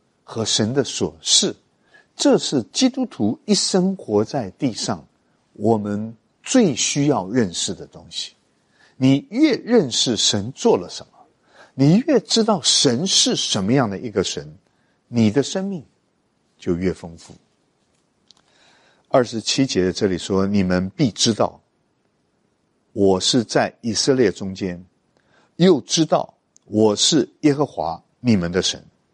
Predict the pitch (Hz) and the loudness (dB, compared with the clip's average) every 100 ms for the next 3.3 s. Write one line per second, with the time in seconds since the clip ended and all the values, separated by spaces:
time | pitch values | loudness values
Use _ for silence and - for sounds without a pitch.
0 | _ _ _ _ _ - 233 131 - 107 | _ _ _ _ _ 0 0 0 -6 0
1 | 107 131 - 101 104 143 101 _ _ _ | 2 2 -2 -2 0 0 -2 _ _ _
2 | _ _ - 175 107 95 101 107 - 92 | _ _ 0 0 0 -4 -2 -2 0 -2
3 | - 73 | -2 -4